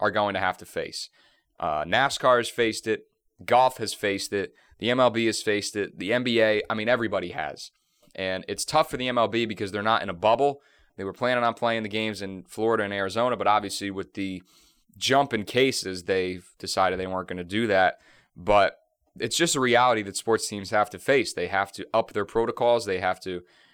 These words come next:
you know, up their procedures and what they're doing, 'cause obviously it's not really working. Um, but this does not spell the end of the regular, end of the season for the M L B. It's still gonna happen,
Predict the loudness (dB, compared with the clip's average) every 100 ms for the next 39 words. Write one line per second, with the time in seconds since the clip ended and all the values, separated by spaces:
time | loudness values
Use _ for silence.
0 | _ -12 -10 -12 _ 0 0 0 -4 -20
1 | _ _ -4 -4 -4 -6 -4 -2 0 -2
2 | -2 -4 -4 -4 -2 -2 -2 0 2 2
3 | -2 -4 0 0 -2 -8 _ _ _ _
4 | -18 -2 2 2 2 0 2 2 0 -4
5 | -6 _ _ -8 -2 -2 -2 -8 -4 0
6 | 0 0 -6 -2 0 0 0 2 0 0
7 | 2 4 4 2 -2 0 2 2 2 -4
8 | -8 _ -2 -2 -2 -4 -4 -4 -6 -6
9 | -4 -2 0 -2 0 -2 -2 -6 -16 -20
10 | -12 -4 -2 0 0 0 0 -2 -8